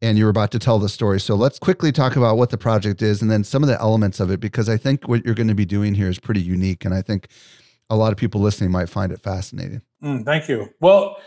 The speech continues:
Speaker 2: it really is the merger of Web three plus a crypto token, plus N F Ts, plus DeFi, plus GameFi, which has a play to earn element, along with some metaverse stuff later on down the roadmap.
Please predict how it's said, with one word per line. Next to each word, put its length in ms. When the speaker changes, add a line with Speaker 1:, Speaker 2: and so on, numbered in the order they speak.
Speaker 2:
it 160
really 300
is 160
the 100
merger 480
of 100
Web 260
three 580
plus 260
a 60
crypto 480
token, 520
plus 440
N 140
F 220
Ts, 520
plus 380
DeFi, 720
plus 400
GameFi, 880
which 160
has 240
a 40
play 280
to 60
earn 280
element, 480
along 460
with 140
some 160
metaverse 480
stuff 340
later 320
on 160
down 220
the 80
roadmap. 460